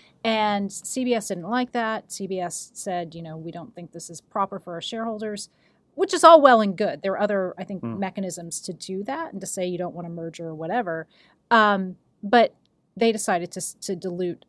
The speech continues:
Speaker 1: her voting, which is extra, like, I
Speaker 2: And,
Speaker 1: just can't
Speaker 2: and,
Speaker 1: imagine
Speaker 2: and she
Speaker 1: why Del-
Speaker 2: countersued, right?
Speaker 1: She
Speaker 2: So
Speaker 1: counters-,
Speaker 2: that's,
Speaker 1: yeah, she, to
Speaker 2: that's,
Speaker 1: protect her stake,
Speaker 2: it's
Speaker 1: you
Speaker 2: currently
Speaker 1: know.
Speaker 2: in the courts,
Speaker 1: It's currently
Speaker 2: basically.
Speaker 1: in the courts.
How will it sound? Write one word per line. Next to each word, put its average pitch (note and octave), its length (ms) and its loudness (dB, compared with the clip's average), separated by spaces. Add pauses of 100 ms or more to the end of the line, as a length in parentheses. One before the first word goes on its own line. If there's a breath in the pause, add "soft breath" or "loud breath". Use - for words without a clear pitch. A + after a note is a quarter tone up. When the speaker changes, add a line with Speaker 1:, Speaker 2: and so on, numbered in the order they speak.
(160)
Speaker 1:
her E3 340 -6 (280)
voting, F3 360 -8
which C4 160 0
is - 220 -4
extra, - 320 -2
like, B3+ 160 4
I B3+ 60 4
Speaker 2:
And, B3 80 2
Speaker 1:
just - 180 -4
can't C4+ 260 0
Speaker 2:
and, A3 80 2
Speaker 1:
imagine G#3+ 220 2
Speaker 2:
and - 60 -2
she G3 80 0
Speaker 1:
why G3 140 2
Del- B2+ 140 2
Speaker 2:
countersued, F#2+ 420 -4
right? G2+ 180 -8 (340)
Speaker 1:
She - 140 -4
Speaker 2:
So - 40 -2
Speaker 1:
counters-, A#3+ 320 4
Speaker 2:
that's, B2 220 2
Speaker 1:
yeah, B4 240 10
she, - 140 2
to - 100 4
Speaker 2:
that's, C4 140 4
Speaker 1:
protect D4 240 2
her C4+ 60 -4
stake, - 420 2
Speaker 2:
it's - 80 -8
Speaker 1:
you A3+ 60 0
Speaker 2:
currently C3 240 6
Speaker 1:
know. A#2 40 -2
Speaker 2:
in A2 60 -4
the G#2 60 -8
courts, - 460 -12
Speaker 1:
It's A#3+ 120 -4
currently F#4 480 2
Speaker 2:
basically. F4 40 0
Speaker 1:
in D#4+ 80 0
the C#4+ 60 -2
courts. G3 420 -2